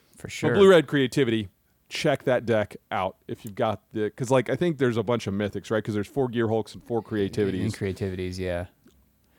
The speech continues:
Speaker 1: But
Speaker 2: But
Speaker 1: that's, that's super interesting. I mean, like, a lot of this stuff plays in other decks too, right? So, yeah, it's very
Speaker 2: Yeah.
Speaker 1: interesting.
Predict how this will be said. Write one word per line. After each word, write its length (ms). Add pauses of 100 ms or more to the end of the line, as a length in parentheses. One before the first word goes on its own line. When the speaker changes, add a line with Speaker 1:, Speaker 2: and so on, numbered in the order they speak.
(140)
Speaker 1:
But 120
Speaker 2:
But 60
Speaker 1:
that's, 240
that's 200
super 340
interesting. 540
I 60
mean, 160
like, 260
a 100
lot 180
of 80
this 100
stuff 240 (320)
plays 260
in 80
other 180
decks 460
too, 320
right? 320
So, 360 (200)
yeah, 220 (420)
it's 200
very 160
Speaker 2:
Yeah. 120
Speaker 1:
interesting. 320